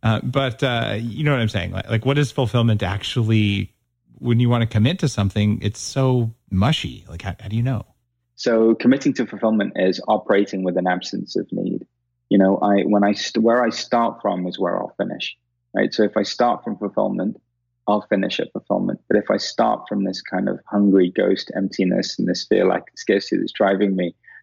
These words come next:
Speaker 2: no matter how much I accumulate, it will never be enough. And I'm just gonna stay on that hamster wheel.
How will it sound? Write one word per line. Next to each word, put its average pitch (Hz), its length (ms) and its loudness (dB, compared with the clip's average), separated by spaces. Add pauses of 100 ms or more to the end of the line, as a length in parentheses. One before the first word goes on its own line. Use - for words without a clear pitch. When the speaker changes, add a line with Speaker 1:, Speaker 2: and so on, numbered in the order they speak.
(120)
Speaker 2:
no 107 80 0
matter 98 200 2
how 104 160 0
much 107 240 0
I 92 140 -2
accumulate, 95 540 0
it 87 100 2
will 92 100 -2
never 90 220 0
be 90 160 2
enough. 90 340 0 (320)
And 95 120 2
I'm 95 100 4
just 90 140 0
gonna 90 140 2
stay 87 200 0
on 87 120 -2
that 87 140 -2
hamster 92 360 -2
wheel. 90 260 0